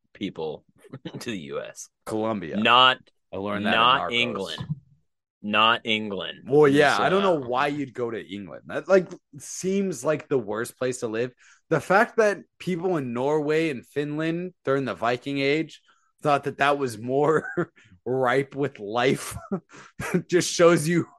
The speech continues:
Speaker 2: everything you need to know about Norway and Finland, because
Speaker 1: Yeah.
Speaker 2: <laughs> the British Isle, like, the whole thing all together is just fucking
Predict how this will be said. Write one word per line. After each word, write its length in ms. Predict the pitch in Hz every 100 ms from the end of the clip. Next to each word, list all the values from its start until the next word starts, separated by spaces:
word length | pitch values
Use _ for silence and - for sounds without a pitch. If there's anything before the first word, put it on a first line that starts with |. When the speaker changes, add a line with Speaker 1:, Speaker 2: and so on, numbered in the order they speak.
| _ 127 117
Speaker 2:
everything 460 | 139 165 165 170 175
you 80 | 165
need 140 | 170
to 120 | 160
know 320 | 120 113 123 147
about 320 | 139 135 110
Norway 560 | 113 117 127 131 131
and 180 | 127 107
Finland, 440 | 127 123 139 165 - _ _ _ _
because 480 | 139 127 143 131 113
Speaker 1:
Yeah. 400 | 113 113 110 - - - -
Speaker 2:
<laughs> 880 | - - - - 143 - _ _ -
the 140 | 143
British 500 | 127 147 160 175 - -
Isle, 640 | 143 143 151 165 185 202 220 -
like, 180 | 131 120
the 120 | 139
whole 240 | 147 151
thing 320 | 131 151 156
all 180 | 123 135
together 460 | 139 123 135 160 165
is 180 | 123 104
just 300 | 110 - -
fucking 600 | 123 113 120 110 98 87